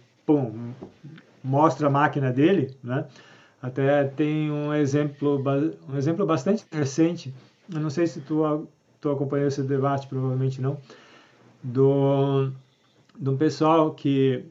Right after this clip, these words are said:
isso não é uma, isso não é exatamente uma novidade, mas a, o debate é, é recente, tá?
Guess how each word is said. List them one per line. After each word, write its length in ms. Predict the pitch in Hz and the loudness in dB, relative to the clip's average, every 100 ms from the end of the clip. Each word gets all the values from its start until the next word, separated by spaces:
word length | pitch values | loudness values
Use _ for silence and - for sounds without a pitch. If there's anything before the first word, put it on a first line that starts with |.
| - | -8
isso 240 | 196 202 | -4 -2
não 140 | 226 202 | 2 4
é 60 | |
uma, 340 | 233 226 214 - - 156 - _ _ | 4 4 2 -4 -18 -20 -20 _ _
isso 320 | 196 247 - | 2 2 2
não 160 | 220 202 | 2 4
é 120 | 220 | 4
exatamente 480 | 190 202 196 196 185 | 4 4 4 2 2
uma 100 | 190 | 0
novidade, 560 | 185 165 160 131 123 | 0 2 2 2 0
mas 400 | 123 123 123 - - - - _ - | -4 -4 -4 -8 -20 -20 -20 _ -8
a, 600 | 127 127 127 123 117 117 - _ _ - | -2 0 0 0 -4 -6 -14 _ _ -2
o 80 | 147 | 4
debate 800 | 160 131 165 208 202 220 208 202 | 4 8 8 6 0 0 0 0
é, 460 | 170 165 160 156 151 - _ - | 0 2 2 0 -6 -16 _ -4
é 80 | |
recente, 500 | 139 156 - 113 - | 0 0 0 -6 -6
tá? 220 | - 127 | -6 -6